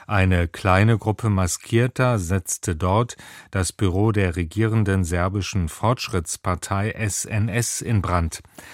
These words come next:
Auch aus der Hauptstadt Belgrad und der zweitgrößten Stadt Novi Sad wurden Auseinandersetzungen zwischen Demonstranten und der Polizei gemeldet. Seit Monaten kommt es immer wieder zu heftigen Protesten gegen die Regierung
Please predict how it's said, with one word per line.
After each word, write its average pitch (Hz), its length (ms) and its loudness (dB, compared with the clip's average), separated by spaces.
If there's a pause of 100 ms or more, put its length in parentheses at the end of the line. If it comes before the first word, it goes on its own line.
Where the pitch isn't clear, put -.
(240)
Auch 120 340 4
aus 113 380 2
der 92 180 2
Hauptstadt 95 480 2
Belgrad 120 680 0
und 117 420 -2
der 101 220 -2
zweitgrößten 110 880 -2
Stadt 107 300 -2
Novi 101 260 2
Sad 104 440 0 (520)
wurden 95 460 2
Auseinandersetzungen 92 1300 0
zwischen 90 360 -4
Demonstranten 104 720 -2
und 101 360 -2
der 104 100 -2
Polizei 101 500 0
gemeldet. 85 560 -2 (580)
Seit 98 340 4
Monaten 104 600 4
kommt 98 260 0
es 98 160 -4
immer 107 240 2
wieder 120 240 2
zu 104 160 -2
heftigen 101 460 -2
Protesten 120 680 -2
gegen 101 300 0
die 92 80 -2
Regierung 113 640 0